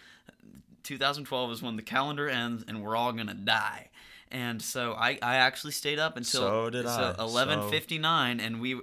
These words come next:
Speaker 1: and, uh, my buddy was next to me, um, and, and it was eleven fifty-nine, and we're like, "So what? Are we just gonna, like, cease existence?" You know? But I can, I can proudly say, I can proudly say that we are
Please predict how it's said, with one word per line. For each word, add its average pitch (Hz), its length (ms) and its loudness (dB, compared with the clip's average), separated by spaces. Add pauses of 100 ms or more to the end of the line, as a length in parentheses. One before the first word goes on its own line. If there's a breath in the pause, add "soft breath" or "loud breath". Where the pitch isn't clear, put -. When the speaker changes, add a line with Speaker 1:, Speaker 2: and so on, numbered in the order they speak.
Speaker 1:
and, 117 320 -6
uh, 113 200 -2
my 110 160 -4
buddy 120 320 0
was 123 160 -6
next 131 320 -2
to - 40 -6
me, 110 280 -6
um, 101 480 -6 (680 loud breath)
and, 113 440 -2 (1400 soft breath)
and 120 320 -4
it 120 80 -6
was 113 100 -4
eleven 127 260 -2
fifty-nine, 143 520 2
and 117 100 -2
we're 113 60 -2
like, 107 180 2
"So 117 140 -2
what? 117 240 2
Are - 20 -12
we 104 140 -8
just 110 120 -6
gonna, 107 160 -4
like, 92 200 -4
cease 135 400 0
existence?" 123 720 -2
You 127 100 0
know? 117 380 0
But 110 360 -4 (500)
I 123 180 4
can, 131 340 -6
I 120 140 -2
can 120 140 -6
proudly 143 400 0
say, 120 400 -4 (480)
I 117 100 -4
can 117 160 -6
proudly 139 460 4
say 101 400 -2 (320 loud breath)
that 107 180 2
we 120 240 2
are 101 400 2